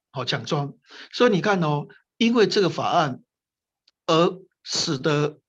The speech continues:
哦，这个，这个装置量增加三十趴，哦，因为有可-，可以拿到三十趴的一个补助嘛，哦，所以成长三十八，在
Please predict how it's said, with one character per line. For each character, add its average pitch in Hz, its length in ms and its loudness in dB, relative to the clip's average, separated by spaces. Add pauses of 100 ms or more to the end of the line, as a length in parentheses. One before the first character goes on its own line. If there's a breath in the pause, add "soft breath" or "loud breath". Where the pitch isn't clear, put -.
哦， 123 320 -4
这 190 140 0
个， 165 300 0
这 196 120 0
个 160 180 2
装 175 260 -2
置 175 140 -4
量 165 180 0
增 160 200 -6
加 151 80 -2
三 147 180 -6
十 131 140 -10
趴， 123 280 -12 (1040)
哦， 143 140 -4
因 196 120 4
为 180 100 2
有 147 100 -4
可-， 147 220 -4
可 165 240 -2
以 175 100 4
拿 143 160 -4
到 151 120 -2
三 147 200 -6
十 139 80 -6
趴 143 220 -4
的 139 160 -4
一 127 40 -10
个 139 80 -8
补 110 220 -18
助 127 260 -6
嘛， 101 120 -16 (300)
哦， 135 80 -8
所 170 140 -2
以 170 40 0
成 160 180 -2
长 131 100 -6
三 139 160 -8
十 139 80 -8
八， 131 200 -8
在 160 100 -4